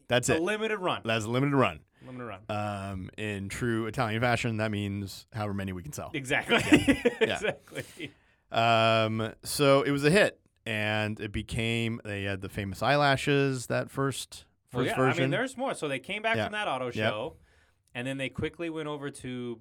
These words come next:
Speaker 2: Bertone.
Speaker 1: Mm-hmm.
Speaker 2: Bertone? How do you
Speaker 1: Mm-hmm.
Speaker 2: pronounce that, Mister
Speaker 1: Uh,
Speaker 2: Ferrari?
Speaker 1: it's just Bert.
Speaker 2: Just
Speaker 1: Yeah,
Speaker 2: Bert?
Speaker 1: yeah, Bert.
Speaker 2: They went over to the styling house, Bertone, and said, "Well, I got this chassis.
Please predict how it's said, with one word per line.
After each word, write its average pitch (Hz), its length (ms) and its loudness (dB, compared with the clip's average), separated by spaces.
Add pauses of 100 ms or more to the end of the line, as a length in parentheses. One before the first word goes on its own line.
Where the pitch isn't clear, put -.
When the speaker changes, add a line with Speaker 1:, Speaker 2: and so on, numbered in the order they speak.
Speaker 2:
Bertone. 131 520 -12
Speaker 1:
Mm-hmm. 113 120 -2
Speaker 2:
Bertone? 117 420 0
How - 100 -10
do 107 80 -2
you 110 60 0
Speaker 1:
Mm-hmm. 120 100 -2
Speaker 2:
pronounce 95 280 -12
that, 92 220 -14 (180)
Mister 98 220 -16
Speaker 1:
Uh, - 20 -14
Speaker 2:
Ferrari? 98 460 -4
Speaker 1:
it's 117 120 -4
just 139 200 -2
Bert. 95 260 -4 (300)
Speaker 2:
Just 117 200 -10
Speaker 1:
Yeah, - 60 -8
Speaker 2:
Bert? 120 300 0
Speaker 1:
yeah, 95 240 -6 (100)
Bert. 95 140 -4
Speaker 2:
They 156 100 0
went 196 160 0
over 202 120 2
to 208 40 -4
the 180 60 -6
styling 165 340 0
house, 147 220 -4
Bertone, 117 560 -6 (420)
and 120 160 -8
said, 117 400 0
"Well, 139 120 -4
I - 20 -4
got 156 160 0
this 151 140 -8
chassis. 117 640 -4